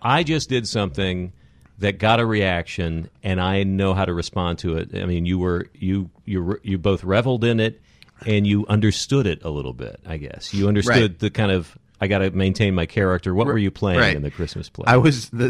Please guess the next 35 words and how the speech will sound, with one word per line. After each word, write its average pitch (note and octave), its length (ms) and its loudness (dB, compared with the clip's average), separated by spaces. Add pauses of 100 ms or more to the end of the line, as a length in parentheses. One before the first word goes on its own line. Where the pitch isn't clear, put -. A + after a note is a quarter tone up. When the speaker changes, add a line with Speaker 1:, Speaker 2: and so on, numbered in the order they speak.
(120)
Speaker 2:
the, A#2 300 2
uh, G#2+ 300 2
<laughs> - 80 -12
it D3+ 100 0
was, C#3 320 2 (560)
God, A2 460 -2
this G#2+ 240 -6
is F#2 120 -6
like F2+ 160 -6
first F#2+ 300 -8
grade. F#2 380 -2 (280)
Um, F#2+ 540 0 (960)
it F#2+ 120 -2
was G#2+ 180 -2
the A2 80 -2
story A#2+ 600 2
of G2 200 -2
Silent A2 580 -2
Night. G2+ 640 -6 (420)
Speaker 1:
Oh. C#3+ 360 -4
Speaker 2:
And, G#2 360 -2
like, G2 200 -8
how G#2 140 2
the G2 100 -4
song G2+ 440 -2
came F#2+ 300 -4
to F#2 120 -10
be. F#2+ 480 -4 (180)
Speaker 1:
Right. F2+ 280 -2
Speaker 2:
And G2 320 -4
I G2+ 100 0
was G2+ 280 -4
the F#2+ 240 -8
organ G#2+ 540 -2
mender. G#2+ 600 -2